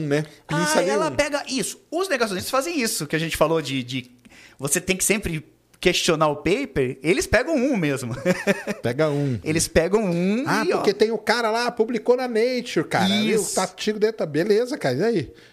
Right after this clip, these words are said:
Speaker 1: E os outros duzentos mil que tão aí publicados, você não fala
Speaker 2: Exato,
Speaker 1: nada, né?
Speaker 2: exato.
Speaker 1: <laughs> Isso.
Speaker 2: E, e a gente, eu não posso falar nomes assim, mas, por exemplo, você fala com os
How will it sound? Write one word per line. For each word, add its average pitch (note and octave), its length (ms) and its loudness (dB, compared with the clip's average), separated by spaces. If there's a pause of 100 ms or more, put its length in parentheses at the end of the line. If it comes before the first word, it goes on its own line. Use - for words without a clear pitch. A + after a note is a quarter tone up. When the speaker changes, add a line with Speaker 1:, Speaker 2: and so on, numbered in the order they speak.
Speaker 1:
E F3+ 80 4
os G#3 160 0
outros G3+ 400 2
duzentos F3 720 0
mil F3 180 2
que - 100 -12
tão D#3+ 120 4
aí D#3+ 80 0
publicados, E3+ 560 2
você D4+ 80 2
não C#4+ 80 -2
fala - 240 4
Speaker 2:
Exato, C4+ 160 0
Speaker 1:
nada, F3+ 220 2
né? F#3 100 4
Speaker 2:
exato. B2 500 0
Speaker 1:
<laughs> - 240 -6
Isso. - 140 -10
Speaker 2:
E, E3+ 220 -4
e D#3+ 40 4
a D#3 60 4
gente, F#3 580 -4
eu C3 120 0
não D#3 100 -2
posso - 240 0
falar F3 200 2
nomes D#3+ 380 0
assim, D3 260 0
mas, C3+ 240 -2
por D3+ 180 -6
exemplo, C#3 260 -6
você B2+ 100 -6
fala C3+ 240 0
com C#3+ 120 -6
os - 140 -6